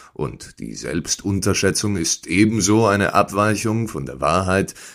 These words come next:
wie die Übertreibung des eigenen Könnens. Wenn ich also sage, Mycroft besitzt ein besseres Beobachtungsvermögen als ich, so kannst du ruhig annehmen, ich rede die genaue und buchstäbliche Wahrheit.«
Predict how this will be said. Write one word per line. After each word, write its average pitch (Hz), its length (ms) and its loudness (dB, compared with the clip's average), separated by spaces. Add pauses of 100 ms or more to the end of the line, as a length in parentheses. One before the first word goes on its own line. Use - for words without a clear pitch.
wie 90 100 -4
die 90 100 0
Übertreibung 98 800 4
des 65 220 -10
eigenen 73 480 -4
Könnens. - 540 -10 (580)
Wenn 85 120 0
ich 92 140 -2
also 98 220 6
sage, 104 380 6
Mycroft 80 760 0
besitzt - 500 0
ein 80 180 -2
besseres 85 500 2
Beobachtungsvermögen 87 1120 0
als 71 200 -2
ich, 101 280 0 (460)
so - 160 -4
kannst 127 320 2
du 135 100 4
ruhig 139 300 4
annehmen, 131 460 4
ich 107 220 -2
rede 127 280 6
die - 140 -2
genaue 117 680 4
und 90 320 -6
buchstäbliche - 880 -2
Wahrheit.« 76 560 -6